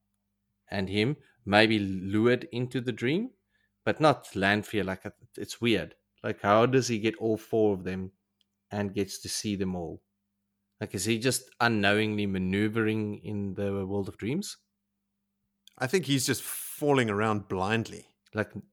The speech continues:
Speaker 1: not realizing what he's actually doing.
Speaker 2: He obviously doesn't know what he's doing.
Speaker 1: Obviously. Um,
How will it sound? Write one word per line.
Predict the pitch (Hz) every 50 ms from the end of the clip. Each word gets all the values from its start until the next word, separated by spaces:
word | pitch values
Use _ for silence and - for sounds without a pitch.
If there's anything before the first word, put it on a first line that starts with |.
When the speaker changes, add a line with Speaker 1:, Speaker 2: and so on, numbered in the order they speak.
| _ -
Speaker 1:
not | 120 127 123 127 -
realizing | 98 107 113 120 123 117 113 107 98 107 107 107 101
what | 101 98
he's | 95 95
actually | 95 101 - - - 107 101 95
doing. | 90 95 113 113 104 98 87 92 98 107 _ _ _ _ _ _ _ _ _ _ _ _ -
Speaker 2:
He | 127 127 - _ _ -
obviously | 135 143 139 123 131 117 - - 98
doesn't | 92 98 90 95
know | 95 92 90
what | 92 92
he's | 90 85 -
doing. | 98 92 98 98 95 _ _ _ _ _ _ _ -
Speaker 1:
Obviously. | 95 95 98 98 92 - - - 85 85 _ _ _ _ _ _ _ _ _ _ _ _ _ _ _ _ _ -
Um, | - 92 90 90 90 87 87 90